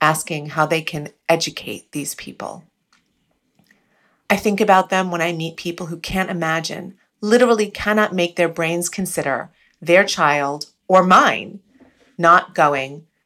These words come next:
to a prestigious American college or university.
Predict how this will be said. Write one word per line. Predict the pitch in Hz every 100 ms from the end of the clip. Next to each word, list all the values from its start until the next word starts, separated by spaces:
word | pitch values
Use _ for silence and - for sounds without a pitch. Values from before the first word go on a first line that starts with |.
| -
to | -
a | 165
prestigious | 175 - - 175 170
American | 170 151 139 143 151
college | - 147 143 131 160 - -
or |
university. | 156 151 139 135 - - _